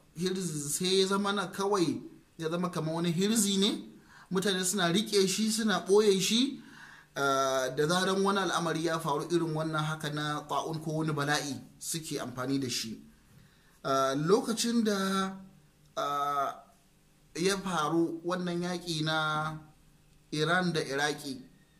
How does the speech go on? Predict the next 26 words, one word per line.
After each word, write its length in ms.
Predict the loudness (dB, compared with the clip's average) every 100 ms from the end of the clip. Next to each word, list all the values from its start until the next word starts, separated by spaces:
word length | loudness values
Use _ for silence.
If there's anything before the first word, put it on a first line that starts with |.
| -14
har 220 | -8 -4 -4
yaƙi 680 | -6 -6 -2 -2 -2 -4
da 100 | -4
aka 140 | -4 -6
yi 60 |
tsakanin 520 | -8 -6 -6 -4 -6 -8 -6
ƙasar 260 | -4 -4 -4
Iran 260 | -2 -2
da 60 | -2
Iraki, 500 | -2 -4 -4 -4 -6 -6 -20 -20 -20 -20 -20 -20 _ _ _ -4
ah, 400 | -2 2 2 2
suka 280 | -2 -4 -4
ce 220 | -2 0
babu 440 | 2 2 2 2 2
wani 220 | 2 2
soja 520 | 0 0 2 2 2 0
da 80 | -2
aka 220 | -4 -4
ba 180 | -2 -2
shi 140 | -4 -6
wannan 640 | -4 -2 -2 0 -2 -4 -8 -20 _ _ _ _ _ _ -16
hirzin 760 | -6 -2 0 0 2 2 2
ya 140 | 2 2
riƙe 360 | 0 -4 -4
shi, 220 | -4 -2
ya, 100 | 0